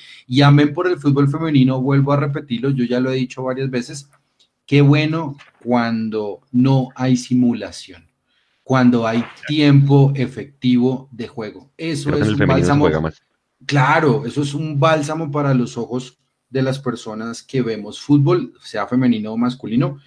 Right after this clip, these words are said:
Speaker 1: y es cuando rueda la pelota, porque a la final eso es lo que, lo que debemos, eh, ver, por supuesto.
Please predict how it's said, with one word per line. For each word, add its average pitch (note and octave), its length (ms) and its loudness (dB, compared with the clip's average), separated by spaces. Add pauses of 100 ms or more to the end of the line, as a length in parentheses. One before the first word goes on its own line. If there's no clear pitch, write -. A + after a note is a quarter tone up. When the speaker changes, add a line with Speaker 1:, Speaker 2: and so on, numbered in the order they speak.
(140)
Speaker 1:
y A2+ 120 -2
es A2+ 140 -4
cuando C3 320 4
rueda A2 260 2
la A2 140 -4
pelota, D3+ 480 -2
porque G#2+ 220 -12
a G#2 40 -8
la G#2 120 -8
final C3 460 -4 (360)
eso A#2 380 -4
es A2 100 -10
lo A#2+ 160 0
que, A#2+ 320 -2
lo A2+ 160 -4
que A#2 100 -6
debemos, G#2 1200 -6
eh, F#2 380 -10
ver, F#2+ 220 -8
por F#2 180 -10
supuesto. - 440 -18